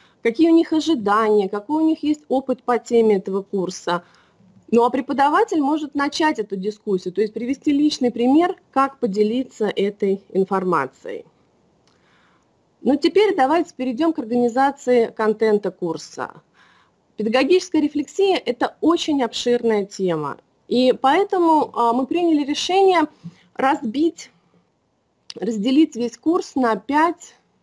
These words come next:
таких основных модулей, а, посвящённых какой-то одной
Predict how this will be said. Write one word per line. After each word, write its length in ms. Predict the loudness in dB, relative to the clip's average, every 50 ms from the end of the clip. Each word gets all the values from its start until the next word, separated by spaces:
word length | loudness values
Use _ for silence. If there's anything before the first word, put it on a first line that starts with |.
| _ _
таких 340 | -12 -12 -8 -8 -8 -6 -6
основных 680 | -8 -4 -2 0 0 2 2 0 0 -2 -2 -8 _ _ -8
модулей, 760 | 0 2 4 4 4 2 0 -4 -4 -4 -6 -8 -8 -12 _ _ _ _ _ _ _ _ _ -20 _ _ _
а, 220 | -2 0 0 0
посвящённых 720 | -2 -4 -8 -8 -8 -8 -6 -4 -2 0 0 0 -2 -4
какой-то 480 | -6 -12 -6 -4 -4 -4 0 0 0 0
одной 500 | 0 -2 -4 -2 0 0 0 0 -2